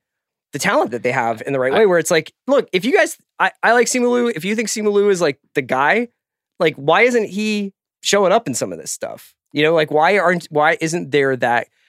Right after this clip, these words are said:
Speaker 1: cross-pollination
Speaker 2: He's
Speaker 1: that made the first sort of few dozen movies feel special?
Speaker 2: I, I think, well, I,
Speaker 1: Maybe
Speaker 2: I,
Speaker 1: we're miss-, maybe I missed the Avengers
Speaker 2: in
Speaker 1: as a, as a forty-five-year-old man.
Speaker 2: Is it,
Speaker 1: I,
Speaker 2: is it
Speaker 1: and tears in
Speaker 2: adjacent
Speaker 1: my eyes.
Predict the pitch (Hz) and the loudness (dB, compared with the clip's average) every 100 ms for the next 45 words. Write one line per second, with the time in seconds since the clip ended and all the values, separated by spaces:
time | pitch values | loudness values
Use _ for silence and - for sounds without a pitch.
0 | _ - 147 - 147 143 135 196 196 123 | _ -2 -2 -2 -2 -2 -2 -2 -2 -4
1 | 123 123 135 131 117 131 - - 180 - | -4 -2 -2 -2 -4 -6 -4 -4 -2 -2
2 | _ _ _ _ _ - 151 127 - - | _ _ _ _ _ -4 -4 -4 -10 -12
3 | 147 135 120 113 _ _ _ _ _ _ | -6 -6 -6 -14 _ _ _ _ _ _
4 | - 147 135 143 123 147 151 113 151 - | -4 -2 0 -2 -2 -4 -2 -4 -4 -8
5 | _ _ - 156 170 185 - 285 - - | _ _ -10 -2 0 0 -2 -2 -4 -10
6 | _ - 117 - 131 - 139 123 - _ | _ -8 -6 0 -2 2 -2 -2 -12 _
7 | _ _ _ _ 107 - 117 101 _ _ | _ _ _ _ -16 -4 -4 -4 _ _
8 | _ _ _ - 135 196 247 247 196 - | _ _ _ -4 -2 0 0 0 0 -2
9 | 147 160 185 170 180 - 151 123 143 - | -4 -2 0 0 -2 -4 -2 -2 -4 -8
10 | - 127 123 123 117 117 117 104 139 135 | -10 -4 -2 -2 -4 -4 -8 -8 -6 -4
11 | 127 127 127 123 104 107 95 - 113 135 | -2 -4 -2 -6 -4 -6 -6 -6 -2 0
12 | 131 127 113 131 120 107 123 156 165 143 | 0 -2 -2 -2 -2 0 2 2 0 0
13 | 123 107 98 - | 0 -2 -4 -8